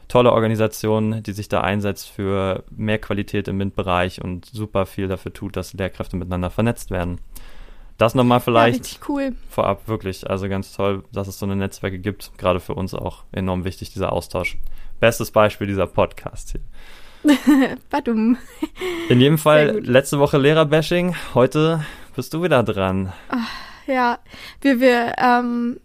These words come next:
Speaker 2: genau, dann fange ich mal gleich an, äh, mit Vorspeisi. Wir,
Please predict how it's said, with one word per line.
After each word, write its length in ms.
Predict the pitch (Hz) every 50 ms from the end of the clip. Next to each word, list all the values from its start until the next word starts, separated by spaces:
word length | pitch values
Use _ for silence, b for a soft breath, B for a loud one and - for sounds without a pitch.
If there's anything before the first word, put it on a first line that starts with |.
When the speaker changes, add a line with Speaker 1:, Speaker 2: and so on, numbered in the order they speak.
| _ _ _ -
Speaker 2:
genau, 400 | - 294 285 285 247 208 196 226 - - -
dann 120 | - 247 247
fange 140 | 269 311 330
ich 60 | 330
mal 100 | 320 277
gleich 220 | 254 240 247 247 -
an, 160 | - 240 269 320 339 349 381 - - -
äh, 280 | - - 254 247 247 247
mit 240 | 247 240 240 - -
Vorspeisi. 680 | - - 254 269 - - 277 277 254 302 285 320 359 B B B B B B B B B B _
Wir, 520 | 247 254 254 247 240 240 233 233 233 -